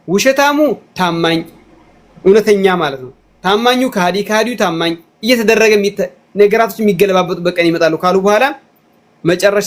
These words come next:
ላይ ሩወይቢዳዎች ይናገራሉ አሉ። ሶሃቦቹ «ወመን ሩወይቢዳቱ ያ ረሱለላህ፣ ሩወይቢዳ ምንድን ነው አንቱ የአላህ መልእክተኛ?» ሲሏቸው «ረጅሉ ታፊህ፣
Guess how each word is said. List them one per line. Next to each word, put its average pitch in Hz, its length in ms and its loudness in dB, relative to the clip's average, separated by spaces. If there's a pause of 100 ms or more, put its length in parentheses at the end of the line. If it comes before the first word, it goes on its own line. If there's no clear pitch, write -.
ላይ 226 140 6
ሩወይቢዳዎች 208 840 4
ይናገራሉ 170 680 -2
አሉ። 151 140 -2 (840)
ሶሃቦቹ 180 520 -2 (160)
«ወመን 170 380 2
ሩወይቢዳቱ 170 760 2
ያ 143 200 2
ረሱለላህ፣ 127 680 -8 (460)
ሩወይቢዳ 220 600 4
ምንድን 208 260 -2
ነው 196 100 4
አንቱ 185 140 0
የአላህ 175 300 2
መልእክተኛ?» 165 480 -2 (100)
ሲሏቸው 170 480 0 (1120)
«ረጅሉ 180 400 0 (180)
ታፊህ፣ 156 440 -4